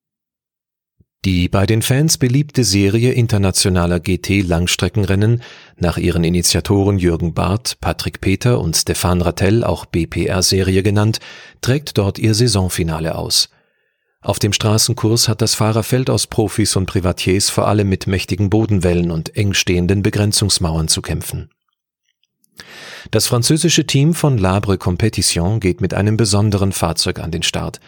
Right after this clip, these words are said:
einem Porsche neun elf Turbo S Le Mans G T,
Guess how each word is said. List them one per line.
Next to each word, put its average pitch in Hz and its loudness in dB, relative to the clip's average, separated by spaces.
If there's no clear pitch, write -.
einem 101 0
Porsche 131 2
neun 107 2
elf 120 -2
Turbo 92 0
S - 0
Le 90 2
Mans 98 0
G 98 0
T, 90 -2